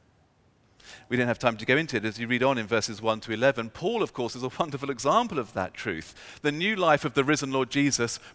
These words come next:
broke into his life in a dramatic way and changed him from being a persecutor of the church to being a preacher for the church, its greatest apostle.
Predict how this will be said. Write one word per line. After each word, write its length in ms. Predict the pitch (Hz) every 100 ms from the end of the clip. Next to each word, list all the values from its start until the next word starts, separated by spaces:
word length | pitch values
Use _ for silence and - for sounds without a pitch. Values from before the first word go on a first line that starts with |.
| 120
broke 340 | 156 226 -
into 240 | 160 143
his 200 | 127 131
life 300 | 127 139 131
in 60 | 131
a 60 | 123
dramatic 580 | 131 135 190 - 147 131
way 300 | 120 117 117
and 200 | 127 127
changed 420 | 175 208 196 -
him 160 | 123
from 220 | 113 127 120
being 300 | 127 117 107
a 120 | 120
persecutor 760 | - 160 185 - - 117 107
of 100 | 95
the 80 | 95
church 420 | - 117 139 - - - -
to 100 | -
being 280 | 156 165 170
a 80 | 175
preacher 640 | - - 262 - - 90 82 _ _ _ _ _ _ _
for 220 | - 123 98
the 80 |
church, 420 | 92 - 78 - 110
its 120 | -
greatest 380 | 135 139 147 180
apostle. 500 | - 214 - 98